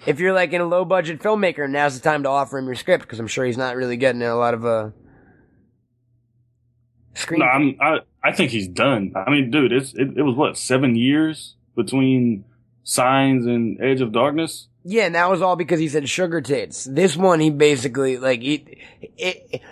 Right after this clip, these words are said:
Speaker 1: if he inve-, if he found the fucking Holy Grail or whatever, or got, like, the Fountain of Youth and lived forever, maybe in, like, two hundred and thirty years, someone would be like, "Let's get Mel Gibson another shot."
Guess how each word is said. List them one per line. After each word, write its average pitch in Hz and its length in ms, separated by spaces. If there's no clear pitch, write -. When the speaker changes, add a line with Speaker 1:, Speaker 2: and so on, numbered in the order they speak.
Speaker 1:
if 190 180
he 254 160
inve-, 214 260
if 202 140
he 240 160
found 226 360
the 214 60
fucking 208 300
Holy 208 320
Grail 196 320
or 208 100
whatever, 214 400
or 175 200
got, 170 140
like, 170 180
the 156 80
Fountain 175 320
of 170 120
Youth 185 300
and 143 140
lived 185 180
forever, 175 560
maybe 196 280
in, 220 80
like, 202 180
two 240 160
hundred 220 240
and 196 140
thirty 196 240
years, 190 260
someone 170 240
would - 40
be 175 40
like, 170 160
"Let's 233 160
get 233 160
Mel 160 160
Gibson 131 400
another 120 260
shot." 107 420